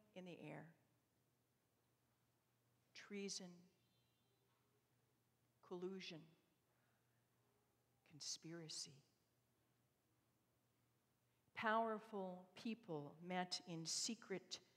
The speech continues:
corners under cover of darkness, scheming late into the night. "Are you with me?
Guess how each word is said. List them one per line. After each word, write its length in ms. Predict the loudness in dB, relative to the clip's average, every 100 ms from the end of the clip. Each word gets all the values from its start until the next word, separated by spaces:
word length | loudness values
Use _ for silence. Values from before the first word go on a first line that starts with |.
| -20 -16
corners 720 | -4 0 0 2 0 0 0 0
under 300 | 0 2 2
cover 520 | 2 4 6 8 8
of 200 | 6 4
darkness, 520 | 6 8 6 4 4
scheming 1080 | 8 8 8 6 8 6 8 6 6 4 10
late 360 | 12 12 10 4
into 260 | 2 2 4
the 100 | 6
night. 400 | 6 4 2 -2 -8 -20 -20 -10
"Are 100 | -8
you 120 | -8 -2
with 260 | -2 -2 -8
me? 180 | -12